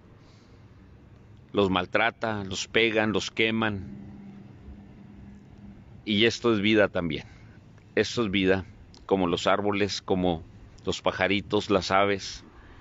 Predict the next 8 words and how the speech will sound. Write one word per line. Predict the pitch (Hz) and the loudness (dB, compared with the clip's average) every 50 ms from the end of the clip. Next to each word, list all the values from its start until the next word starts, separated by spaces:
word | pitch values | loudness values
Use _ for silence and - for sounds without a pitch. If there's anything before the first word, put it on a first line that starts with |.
| - - - - - - - - - - - - - - - - - | -20 -20 -20 -20 -20 -20 -20 -20 -20 -20 -20 -20 -20 -20 -20 -14 -6
Y | - 104 101 104 | -2 0 2 2
hay | 104 | 2
que | - - 107 - | 0 -2 -4 0
cuidarlos | - 101 98 98 104 104 101 104 101 - | 2 4 4 4 4 2 0 -4 -6 -6
porque | - - 87 - - 95 92 92 90 82 82 - - - - - - - - - - - - - - - - - | -6 -6 -6 -2 0 2 2 2 2 0 -4 -10 -14 -16 -16 -16 -16 -16 -18 -18 -18 -18 -18 -18 -18 -20 -16 -6
viven | - 98 120 127 123 117 110 107 | 0 4 4 4 6 4 2 2
entre | 98 90 98 95 95 | 0 0 0 0 2
nosotros, | 92 87 - - 135 127 - 139 139 131 | 0 0 2 0 0 2 2 0 0 0